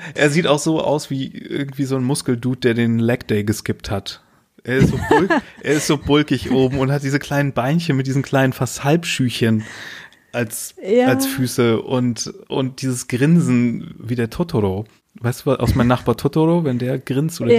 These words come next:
Speaker 1: die
Speaker 2: ja.
Speaker 1: Grinsekatze aus dem Film?
Speaker 2: Hm.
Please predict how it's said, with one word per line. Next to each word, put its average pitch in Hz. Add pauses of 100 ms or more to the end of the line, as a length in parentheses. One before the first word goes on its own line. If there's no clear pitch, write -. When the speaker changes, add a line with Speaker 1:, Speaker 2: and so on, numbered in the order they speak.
Speaker 1:
die 214
Speaker 2:
ja. -
Speaker 1:
Grinsekatze 143
aus 131
dem 135
Film? 147 (800)
Speaker 2:
Hm. 202